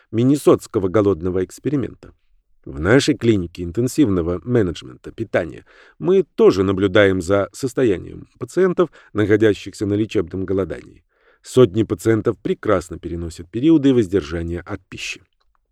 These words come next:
Врачи лечили своих пациентов с помощью голодания еще в середине девятнадцатого века. Упоминание о лечебном голодании в современной медицине встречается в документах тысяча девятьсот пятнадцатого года,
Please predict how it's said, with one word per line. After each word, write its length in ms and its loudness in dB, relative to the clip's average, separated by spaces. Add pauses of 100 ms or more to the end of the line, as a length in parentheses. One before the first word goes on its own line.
(720)
Врачи 640 2
лечили 420 -2
своих 320 2
пациентов 500 2
с 40 -16
помощью 360 -2
голодания 540 4
еще 300 0
в 40 -12
середине 500 -2
девятнадцатого 760 -2
века. 360 0 (520)
Упоминание 800 2
о 80 -4
лечебном 560 0
голодании 560 0
в 80 -8
современной 500 -2
медицине 600 -4
встречается 640 -4
в 40 2
документах 640 0 (300)
тысяча 320 -2
девятьсот 400 2
пятнадцатого 560 -2
года, 400 0